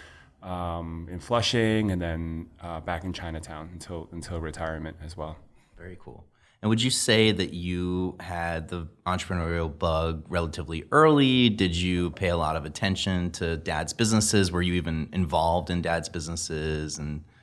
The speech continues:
Speaker 1: Absolutely.
Speaker 2: anything that your mom
Speaker 1: I
Speaker 2: was doing?
Speaker 1: Yeah, so, like, my dad was very instrumental to who I am today. Um, you know, I, I remember very early on working at his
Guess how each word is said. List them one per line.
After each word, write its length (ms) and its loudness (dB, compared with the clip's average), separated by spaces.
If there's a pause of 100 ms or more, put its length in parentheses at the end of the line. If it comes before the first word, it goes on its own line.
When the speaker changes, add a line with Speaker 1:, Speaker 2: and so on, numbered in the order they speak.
(120)
Speaker 1:
Absolutely. 460 8
Speaker 2:
anything 40 6
that 80 6
your 120 4
mom 140 8
Speaker 1:
I 40 8
Speaker 2:
was 140 4
doing? 580 4
Speaker 1:
Yeah, 360 4
so, 160 2
like, 260 0
my 200 2
dad 340 4
was 160 2
very 340 0
instrumental 640 -4
to 600 -4
who 200 -2
I 140 2
am 240 -2
today. 560 -4
Um, 680 -6
you 80 -8
know, 120 0
I, 240 2
I 120 0
remember 400 2
very 280 2
early 340 4
on 320 2
working 380 2
at 180 0
his 640 -4